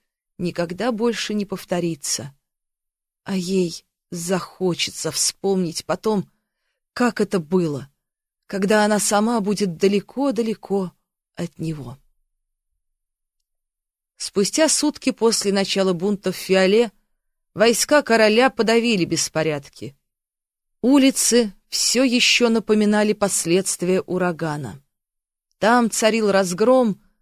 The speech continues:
лежали тела убитых, валялись разбитые оконные стёкла и рассыпанные товары торговцев, которым не посчастливилось попасться на пути воинственных повстанцев.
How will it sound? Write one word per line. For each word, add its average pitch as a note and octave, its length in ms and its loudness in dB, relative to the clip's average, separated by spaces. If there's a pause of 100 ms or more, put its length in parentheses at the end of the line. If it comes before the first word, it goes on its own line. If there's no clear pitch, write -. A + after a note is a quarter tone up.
(120)
лежали A3 560 2
тела A3 320 2
убитых, G#3 800 0 (320)
валялись G3 600 0
разбитые F#3 640 0
оконные F3+ 640 0
стёкла F#3+ 680 -2 (520)
и G3+ 80 2
рассыпанные G#3+ 720 2
товары F#3+ 400 2
торговцев, F3+ 920 0 (460)
которым G3 720 2 (140)
не F#3+ 160 -2
посчастливилось F#3+ 1040 -4
попасться E3+ 560 -4
на E3 100 -4
пути F#3 520 -6 (460)
воинственных E3 880 -2
повстанцев. - 920 -8